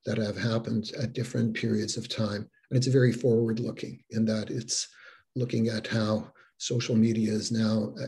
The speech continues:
actually a very dangerous tool in the hands of the wrong people. So I want to congratulate Nathan, um, on winning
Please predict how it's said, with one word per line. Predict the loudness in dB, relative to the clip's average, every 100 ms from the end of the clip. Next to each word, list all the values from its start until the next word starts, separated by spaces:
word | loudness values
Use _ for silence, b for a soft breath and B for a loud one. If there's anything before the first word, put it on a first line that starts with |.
| -6
actually | -4 -2 0
a | 2
very | 4 4 4
dangerous | 4 4 2 0 -4 -4 -6 -4
tool | -2 0 0 -2
in |
the | -2
hands | -2 -2 -2 -4
of | -4
the | -4
wrong | -4 -6 -8 -12 b b b _ -4
people. | -4 -4 -10 -12 b b 0
So | 4
I |
want | 6 8
to | 6
congratulate | 6 6 8 8 6 6 6 6
Nathan, | 6 4 0 -2 -2 -10 _ _ _ _ _ _ -2
um, | 2 4 4 2 -2 -14 _ 2
on | 4 6
winning | 8 8 8 4